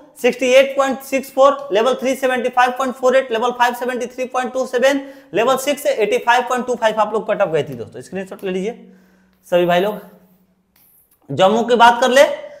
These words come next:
तो जम्मू में कट ऑफ अच्छा खासा गया था, ज्यादा जो है हाई नहीं गया था दोस्तों।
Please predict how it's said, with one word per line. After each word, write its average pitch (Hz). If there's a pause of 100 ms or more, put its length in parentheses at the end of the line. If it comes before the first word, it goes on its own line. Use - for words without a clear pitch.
(240)
तो 196
जम्मू 233
में 220
कट 175
ऑफ 208
अच्छा 226
खासा 233
गया 233
था, 262
ज्यादा 190
जो 165
है 202
हाई 151
नहीं 139
गया 107
था 107
दोस्तों। 104